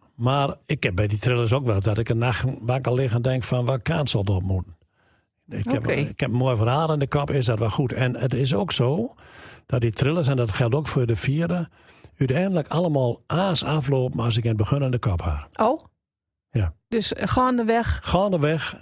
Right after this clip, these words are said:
Speaker 1: neem, wordt het verhaal de baas.
Speaker 2: Oké.
Speaker 1: Dat heb ik met korte verhalen al, maar dat heb ik met die thrillers helemaal. Op een gegeven moment wordt het verhaal de baas.
Speaker 2: Ja.
Speaker 1: En dan dirigeert het zelf maar een kaart op waarvan ik dacht van, verrek, dat kan ook, ja.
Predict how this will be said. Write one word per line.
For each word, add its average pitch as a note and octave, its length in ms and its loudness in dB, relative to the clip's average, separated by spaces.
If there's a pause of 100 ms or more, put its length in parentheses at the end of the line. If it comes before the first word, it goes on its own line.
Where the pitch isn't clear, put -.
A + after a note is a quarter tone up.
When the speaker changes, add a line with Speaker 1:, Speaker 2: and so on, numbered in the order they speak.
Speaker 1:
neem, C#3+ 220 2 (200)
wordt C#3+ 180 2
het A#2+ 100 -2
verhaal C3+ 360 2
de B2 100 2
baas. F#2+ 460 0 (180)
Speaker 2:
Oké. C#4+ 400 0 (600)
Speaker 1:
Dat C3 160 0
heb D3 140 2
ik C#3+ 60 -2
met B2+ 160 0
korte F3+ 280 0
verhalen C#3+ 540 2
al, D#3 340 -2 (180)
maar C#3 160 0
dat C3 100 0
heb C#3 120 0
ik C3+ 60 -2
met B2+ 100 2
die A#2 100 0
thrillers D#3 340 0
helemaal. A2 420 2
Op D#2+ 80 -4
een G#2+ 80 -8
gegeven G3+ 240 -2
moment D3+ 160 0
wordt C3+ 180 2
het G2+ 100 -2
verhaal C#3 400 0
de A#2 100 0
baas. C#3 640 0
Speaker 2:
Ja. B3+ 320 0 (160)
Speaker 1:
En C3+ 140 -2
dan B2+ 300 0
dirigeert C#3 540 0
het C3 120 0
zelf D#3+ 340 2
maar C3+ 320 0
een C3 100 -2
kaart D#3 300 2
op C3 140 0
waarvan B2+ 300 2
ik A#2 100 -2
dacht B2 220 0
van, A2+ 140 -2
verrek, D3 400 -2 (560)
dat - 140 -2
kan A#2 180 0
ook, F3+ 140 -2
ja. F2+ 320 0